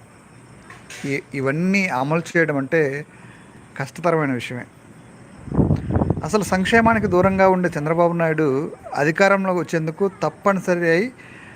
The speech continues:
పెద్ద ఎత్తున ఈ పథకాలు ప్ర-, ప్రకటించారు. వీటన్నింటినీ అమలు చేస్తారా, చేయరా,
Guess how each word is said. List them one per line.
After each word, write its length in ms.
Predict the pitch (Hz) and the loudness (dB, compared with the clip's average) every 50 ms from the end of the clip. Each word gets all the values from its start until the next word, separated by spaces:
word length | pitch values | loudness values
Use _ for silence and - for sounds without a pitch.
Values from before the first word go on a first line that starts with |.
| - - - | -14 -6 -4
పెద్ద 180 | 160 160 156 180 | -2 0 4 4
ఎత్తున 300 | 196 196 185 196 196 190 | 4 4 4 0 -2 0
ఈ 100 | 185 165 | 0 0
పథకాలు 340 | 147 156 147 147 151 156 151 | 0 0 -2 0 2 0 0
ప్ర-, 300 | 147 185 170 151 143 135 | 0 -2 0 2 2 2
ప్రకటించారు. 600 | 131 135 135 127 131 131 117 - 127 117 - - - - - - - - - - - | 2 0 -2 -2 -4 -6 -6 -6 -8 -8 -8 -12 -18 -20 -20 -20 -20 -20 -18 -10 -6
వీటన్నింటినీ 600 | 156 156 147 165 151 160 175 196 202 185 208 208 196 | -4 -2 0 0 0 0 0 -2 -2 0 0 2 2
అమలు 200 | 170 165 170 170 - | 2 2 0 0 2
చేస్తారా, 460 | 170 165 - - 170 170 165 165 180 - - - - - 151 | 0 0 2 2 2 4 4 4 2 0 -4 -8 -4 0 2
చేయరా, 520 | 151 160 165 170 170 165 165 165 175 - | 4 4 4 4 4 4 4 2 0 -2